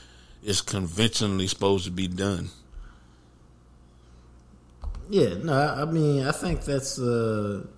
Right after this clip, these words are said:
Speaker 2: it's much more what used to be than it is now.
Speaker 1: Roger that.
Speaker 2: Uh, 'cause people accept, accepted the fact that, oh, yeah, mobile quarterbacks, black quarterbacks,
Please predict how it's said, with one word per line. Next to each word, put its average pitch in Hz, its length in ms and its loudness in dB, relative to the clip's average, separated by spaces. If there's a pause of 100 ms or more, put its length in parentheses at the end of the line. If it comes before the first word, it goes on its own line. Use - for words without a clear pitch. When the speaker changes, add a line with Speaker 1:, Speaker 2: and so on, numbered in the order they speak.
(540)
Speaker 2:
it's 127 160 0
much 180 240 8
more 156 320 8
what 131 260 6
used 151 220 4
to 110 60 -6
be 120 180 6
than 110 200 2
it 117 60 4
is 107 200 4
now. 113 380 0 (100)
Speaker 1:
Roger 87 340 0
that. 90 240 0
Speaker 2:
Uh, 107 220 0
'cause 107 220 -2
people 110 320 0 (400)
accept, - 460 2
accepted 110 500 0
the 92 80 -6
fact 104 380 -4
that, 104 180 -2
oh, 131 160 0
yeah, 123 240 2
mobile 117 320 0
quarterbacks, 113 560 0
black 123 220 0
quarterbacks, 113 540 -2